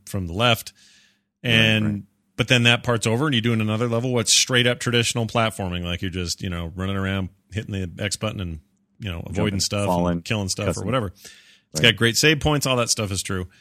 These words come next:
Speaker 1: But it is kind of, I think, the new standard for two D side-scrolling,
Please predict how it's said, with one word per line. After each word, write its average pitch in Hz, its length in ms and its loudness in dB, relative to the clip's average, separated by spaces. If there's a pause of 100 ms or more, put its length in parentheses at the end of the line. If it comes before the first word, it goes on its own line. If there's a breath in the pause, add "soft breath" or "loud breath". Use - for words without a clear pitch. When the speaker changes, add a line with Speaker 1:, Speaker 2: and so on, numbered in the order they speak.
(440 soft breath)
Speaker 1:
But 139 140 4
it 175 160 2
is 135 300 4
kind 143 300 2
of, 120 100 4
I 131 160 10
think, 127 300 0
the 113 80 0
new 110 120 4
standard 101 420 2
for 90 120 -8
two 104 180 0
D 92 140 0
side-scrolling, 87 720 -4